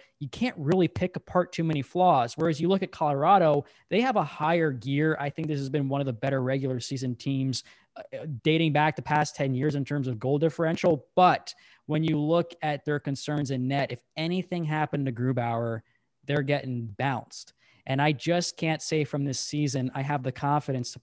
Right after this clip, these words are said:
put any money on Colorado making a deep run. It's not that I don't think they're a great team. They're a tremendous team.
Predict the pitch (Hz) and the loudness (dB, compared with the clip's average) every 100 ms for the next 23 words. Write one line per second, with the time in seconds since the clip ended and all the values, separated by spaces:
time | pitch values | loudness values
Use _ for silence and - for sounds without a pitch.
0 | _ - 151 - 160 170 156 160 151 139 | _ -6 -6 -4 -2 2 2 2 0 -2
1 | 147 143 143 135 139 131 135 120 139 156 | 0 2 2 2 -2 -2 -4 -2 -2 2
2 | 151 117 131 180 180 160 151 143 131 123 | 0 0 -4 -2 0 0 0 -2 -4 -4
3 | 120 131 - 143 123 120 - 123 139 123 | -4 -4 -4 -4 -4 -6 -6 -4 -4 -4
4 | - 127 | -6 -6